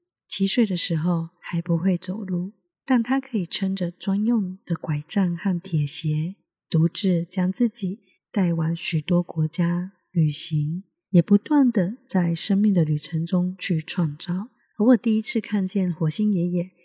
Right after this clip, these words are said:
是在几年前，他在D E D的一场演讲影片而认识了他。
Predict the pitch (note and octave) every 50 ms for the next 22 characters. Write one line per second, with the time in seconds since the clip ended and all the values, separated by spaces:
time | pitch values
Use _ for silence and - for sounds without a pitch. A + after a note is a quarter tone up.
0 | _ _ _ _ - - A3+ G3 - G3 F#3 F3+ - - D#3+ D3 D3+ D#3+ F3+ G3+
1 | G3+ - - F3+ D#3+ E3 E3+ F3 F3+ - _ _ _ _ _ _ _ - F#3+ F#3
2 | E3+ F#3+ F3+ E3+ - - G3 G3+ - A3 G#3 G3+ - - A3+ A#3 - G#3+ F#3+ F3+
3 | G#3 G3+ F3+ - - E3+ D#3 E3 F3+ G#3 A#3+ C#4 - _ _ _ _ - E3+ E3+
4 | G3 G#3+ - G#3+ F3+ E3+ E3 G3 B3 G3 D#3 D3+ D3+ - - F#3+ F3+ E3+ F3+ -
5 | - E3+ D#3+ D#3+ F3+ G3 F#3+ F3 - - F#3 E3 D#3 D#3 - - D3+ D3+ E3 E3
6 | F3 F#3